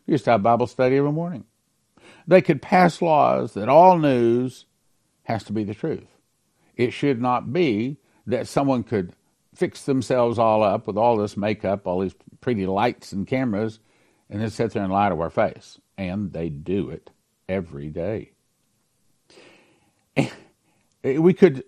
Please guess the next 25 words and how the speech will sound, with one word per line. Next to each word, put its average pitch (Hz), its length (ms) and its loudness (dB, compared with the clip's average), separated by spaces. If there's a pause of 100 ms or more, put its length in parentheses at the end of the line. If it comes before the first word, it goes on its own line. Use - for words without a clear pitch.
set - 240 -2
up 185 100 2
monitoring 143 680 -2 (100)
of 123 140 -2
all 139 180 4
communications 113 1040 -6 (200)
to 104 100 -10
see 117 260 -4
that 87 180 -8
they're 78 140 -10
following 78 460 -10
Jesus. - 560 -10 (500)
But 180 400 4 (800)
here's - 220 2
the 131 80 0
problem. 98 480 -2
I'm 110 120 -2
almost 107 420 -2
done 90 200 -4
with 76 100 -8
this 73 140 -10
segment. - 460 -16 (680)
America 156 460 0
has 170 260 -2
decided. - 580 -14